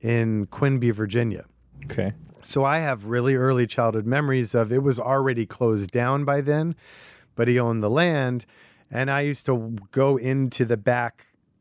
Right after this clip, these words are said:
Speaker 1: lifts and the service bays and, you know, the old pinup girl Snap-on calendars and old tools and his brake lathe and even a couple cars. And, like, so I was always drawn to it.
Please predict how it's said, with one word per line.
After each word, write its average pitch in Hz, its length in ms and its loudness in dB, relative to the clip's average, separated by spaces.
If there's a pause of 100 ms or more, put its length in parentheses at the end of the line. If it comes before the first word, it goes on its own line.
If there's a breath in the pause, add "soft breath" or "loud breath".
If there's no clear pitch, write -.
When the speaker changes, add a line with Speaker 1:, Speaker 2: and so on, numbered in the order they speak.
(120)
Speaker 1:
lifts 127 480 0
and 110 240 0
the 104 120 2
service 127 440 0
bays 107 560 2
and, 107 180 2
you 107 60 4
know, 107 120 2
the 110 120 2
old 107 320 0 (480 loud breath)
pinup 131 300 0
girl 120 240 2
Snap-on 113 560 -4
calendars 107 920 0
and 104 120 2
old 113 360 0
tools 104 720 2
and 104 180 4
his 101 140 2
brake 120 400 -2
lathe 101 800 0
and 98 380 0
even 110 280 2
a 104 80 0
couple 92 300 -4
cars. 117 680 0
And, 101 200 -2
like, 101 200 0
so - 160 0
I 113 100 2
was 107 200 -4
always 123 460 0
drawn 110 420 -2
to 139 140 4
it. 190 120 2